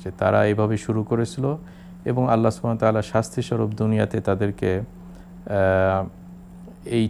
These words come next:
চিন্তাটা, নোবেল চিন্তা যে আল্লাহর জন্য কাজ করা, এইগুলা থেকে আল্লাহ বঞ্চিত করেছেন।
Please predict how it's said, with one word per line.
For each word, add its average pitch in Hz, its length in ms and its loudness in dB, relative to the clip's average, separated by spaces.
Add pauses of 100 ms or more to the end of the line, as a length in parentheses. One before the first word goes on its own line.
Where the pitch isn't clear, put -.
চিন্তাটা, 113 540 2
নোবেল 110 360 4
চিন্তা 110 460 -2 (360)
যে 113 140 -4
আল্লাহর 110 540 4 (720)
জন্য 117 380 4
কাজ 101 340 2
করা, 87 300 -4 (1700)
এইগুলা 117 300 2
থেকে 117 240 -2
আল্লাহ 104 220 2
বঞ্চিত 98 360 -4
করেছেন। - 420 -8